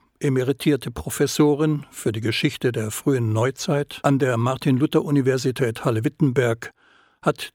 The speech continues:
den Hintergrund dieser Spannungen deutlich gemacht.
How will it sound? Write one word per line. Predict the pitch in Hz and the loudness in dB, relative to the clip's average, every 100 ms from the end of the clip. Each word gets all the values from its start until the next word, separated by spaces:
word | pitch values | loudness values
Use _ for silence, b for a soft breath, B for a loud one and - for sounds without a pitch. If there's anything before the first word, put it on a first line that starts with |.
| - | -2
den | 120 120 | 0 0
Hintergrund | 113 185 214 202 139 131 131 - | 2 2 2 0 2 -2 -2 -4
dieser | 123 117 110 | -4 -2 -2
Spannungen | - 143 117 117 113 | -4 -2 -2 -2 -2
deutlich | 117 98 - 110 | 0 -2 -4 -12
gemacht. | - 127 127 - | -6 -6 -6 -14